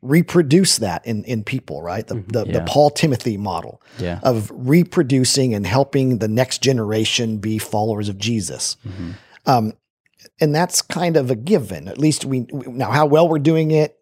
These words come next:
Speaker 1: and all that is
Speaker 3: <laughs>
Speaker 1: different, but we all kind of recognize that's something we're supposed to be doing.
Speaker 3: Mm.
Speaker 1: And when I became a dad, oh man, all of a sudden that responsibility felt infinitely heavier.
Speaker 3: <laughs> Yeah.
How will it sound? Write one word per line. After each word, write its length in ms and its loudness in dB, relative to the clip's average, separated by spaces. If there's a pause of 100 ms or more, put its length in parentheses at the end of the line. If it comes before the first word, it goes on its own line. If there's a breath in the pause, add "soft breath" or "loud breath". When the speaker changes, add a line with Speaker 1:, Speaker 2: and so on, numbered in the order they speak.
Speaker 1:
and 120 -2
all 140 -4
that 220 4
is 140 0
Speaker 3:
<laughs> 80 2
Speaker 1:
different, 280 -2
but 80 0
we 100 4
all 120 6
kind 180 2
of 100 -2
recognize 440 -2
that's 180 -6
something 260 -6
we're 80 -8
supposed 260 -8
to 60 -12
be 60 -8
doing. 220 -8 (340 loud breath)
Speaker 3:
Mm. 200 -12 (260)
Speaker 1:
And 360 2 (160)
when 340 2
I 200 4
became 320 -2
a 60 -2
dad, 680 0 (1400)
oh 140 4
man, 460 -6 (220)
all 120 6
of 60 2
a 60 0
sudden 420 0
that 280 -4
responsibility 880 -6
felt 420 -6 (240)
infinitely 840 2
heavier. 580 -8
Speaker 3:
<laughs> 200 0
Yeah. 100 0